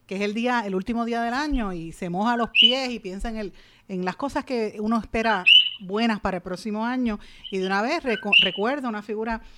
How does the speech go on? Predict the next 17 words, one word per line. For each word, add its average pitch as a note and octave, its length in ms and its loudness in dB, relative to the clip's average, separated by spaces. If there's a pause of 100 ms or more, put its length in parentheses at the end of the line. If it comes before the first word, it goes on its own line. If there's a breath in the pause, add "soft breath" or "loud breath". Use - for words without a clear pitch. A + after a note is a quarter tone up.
(420 soft breath)
a G3 80 0
los F#3+ 100 -2
que G3+ 120 -2
lo F#3 100 0
conocieron F#3+ 500 4
en B3+ 80 0
esa B3+ 180 0
generación, A#3+ 460 -2
a B3+ 80 0
los G#3 140 -2
que F#3+ 260 -6
hemos A#3 240 2
aprendido A#3+ 400 0
sobre A3+ 320 2
él, - 140 2
pues G#3 160 -6
también G3 500 -6